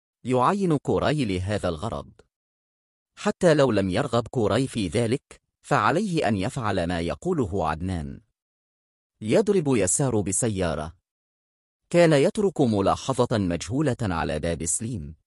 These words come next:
يجد الشاعر هذه المذكرة تفيد بأن الكان آسف جدًا، أسل أوتام بريء. لكنه لا يستطيع معرفة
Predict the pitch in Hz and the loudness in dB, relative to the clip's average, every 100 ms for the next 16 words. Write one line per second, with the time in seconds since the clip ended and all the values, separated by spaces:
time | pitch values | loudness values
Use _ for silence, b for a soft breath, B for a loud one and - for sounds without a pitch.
0 | _ _ _ _ _ _ _ _ - 151 | _ _ _ _ _ _ _ _ 0 2
1 | 196 180 165 - 220 196 165 131 117 98 | 2 0 -2 -2 -2 0 2 2 2 0
2 | 117 113 101 98 104 - 151 143 135 120 | 0 0 0 -2 -4 -2 -2 -2 -2 -2
3 | 101 135 131 113 101 104 95 92 151 151 | -2 -2 -2 -2 -2 -2 -4 -4 -2 0
4 | 104 101 117 117 - 90 104 104 92 120 | 0 -2 -2 -4 -4 -4 -4 -4 -2 -2
5 | 139 - _ - - - 139 - - 156 | -4 -10 _ -4 -2 0 0 -2 -2 -2
6 | 123 98 85 104 - _ _ _ _ _ | -2 -4 -6 -8 -12 _ _ _ _ _
7 | _ _ _ _ _ _ 107 110 131 160 | _ _ _ _ _ _ 0 2 4 2
8 | 160 185 185 151 123 101 - 104 151 175 | 2 2 2 4 4 2 0 -2 -2 0
9 | 131 107 85 80 131 127 | 2 2 0 0 -4 -4